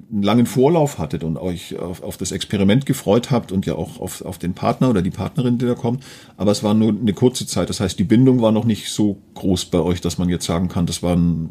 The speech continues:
radikaler Einschnitt. Aber du hast auch Vorbeziehungen ja gehabt,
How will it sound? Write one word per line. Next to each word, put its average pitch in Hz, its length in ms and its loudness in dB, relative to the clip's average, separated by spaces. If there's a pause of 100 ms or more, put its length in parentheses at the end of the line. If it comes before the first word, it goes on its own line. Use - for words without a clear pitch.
(120)
radikaler 92 560 0
Einschnitt. 120 480 2 (960)
Aber 110 340 2
du 120 140 2
hast - 240 0
auch 117 280 0 (140)
Vorbeziehungen 107 720 2
ja 87 100 -2
gehabt, 85 460 -6